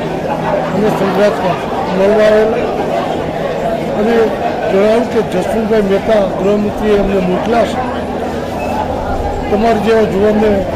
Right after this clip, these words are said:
પકડવામાં ઉતાવળ થઈ તમને છોડી દેવા છે." બાદ માત્ર એક લીટીનું તમારે નિવેદન કરવાનું છે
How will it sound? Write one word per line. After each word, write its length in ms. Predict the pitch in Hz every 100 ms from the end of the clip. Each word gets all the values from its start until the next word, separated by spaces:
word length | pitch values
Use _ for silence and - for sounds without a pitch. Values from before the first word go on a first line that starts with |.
| 185
પકડવામાં 520 | 190 208 214 208 202
ઉતાવળ 340 | 185 226 226 -
થઈ 80 | 190
તમને 360 | 160 196 202 185
છોડી 340 | - 196 240
દેવા 300 | 226 208 160
છે." 140 | - - - - - - 113 107 107 - - - - - - - 269 269 - - - 185
બાદ 260 | 214 247 240 247 254
માત્ર 300 | 226 226 220 240
એક 280 | 226 262 220
લીટીનું 380 | 226 - 220 220
તમારે 280 | 208 208 202
નિવેદન 400 | 190 202 190 196 -
કરવાનું 440 | 196 208 214 185
છે 100 | 131